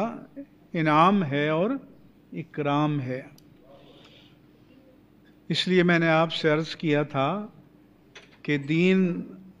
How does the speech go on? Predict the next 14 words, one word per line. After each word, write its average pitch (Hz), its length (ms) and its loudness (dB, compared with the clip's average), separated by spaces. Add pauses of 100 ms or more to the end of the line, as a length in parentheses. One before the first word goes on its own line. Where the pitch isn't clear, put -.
(200)
दायर 160 480 4
है 147 240 0 (1000)
कुरान 160 640 4
में 180 520 0 (240)
और 151 180 0
साहिब 151 640 4 (680)
कुरान 147 380 4
में। 175 180 -14 (1900)
कुरान 165 400 4 (1040)
साकित 165 760 2
है 143 260 0 (2250)
और 156 200 2
जब 165 280 4 (580)
साहिब 165 720 0